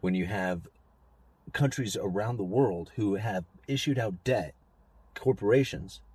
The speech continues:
who have issued out debt in U S dollars? And when they're trying to get out of those positions or those debts are coming due,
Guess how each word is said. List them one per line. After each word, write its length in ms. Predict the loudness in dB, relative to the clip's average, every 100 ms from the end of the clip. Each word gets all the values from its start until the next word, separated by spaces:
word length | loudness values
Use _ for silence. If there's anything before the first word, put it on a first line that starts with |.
| -20 _ _ _
who 140 | 2 2
have 160 | 4
issued 300 | 2 0 2
out 180 | 0 0
debt 240 | -2 -4 -6
in 160 | -4 0
U 220 | 2 2
S 120 | 0
dollars? 520 | -4 -6 -8 -16 -20 _ _ _ _ _ _ _ _ _ _ _ _ _ _ _ _ _
And 140 | -2 -2
when 200 | 0 2
they're 140 | 2
trying 260 | 4 0 0
to 60 |
get 160 | 0 0
out 160 | 0 -4
of 80 |
those 180 | -2 -4
positions 640 | -4 -2 -2 0 -4 -6 -6
or 160 | -4 0
those 240 | -2 -2
debts 240 | 0 0 -2
are 80 |
coming 280 | -4 -2 -2
due, 340 | 0 0 0